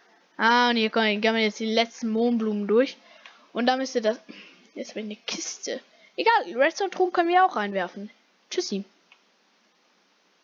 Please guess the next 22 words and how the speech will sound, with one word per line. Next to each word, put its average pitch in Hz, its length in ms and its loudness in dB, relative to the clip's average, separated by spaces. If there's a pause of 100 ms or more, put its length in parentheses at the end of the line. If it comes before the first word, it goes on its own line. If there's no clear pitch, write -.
(220)
Sind 208 180 -4
die - 20 0
jetzt 185 160 -4
weg? 254 200 -4 (440)
Ja, 202 140 0
die 262 100 4
sind 370 120 -2
weg. 403 140 4 (460)
Die 226 80 -8
sind 254 100 0
jetzt 302 160 0
in 349 60 4
einem 339 160 0
Truhenlager. 269 560 2 (500)
Und 262 140 -2
jetzt 302 260 2
gibt's - 220 -2
hier 320 160 4
eine 277 160 -2
Kiste, 311 480 0
die 247 340 -4 (1000)
nicht - 640 -10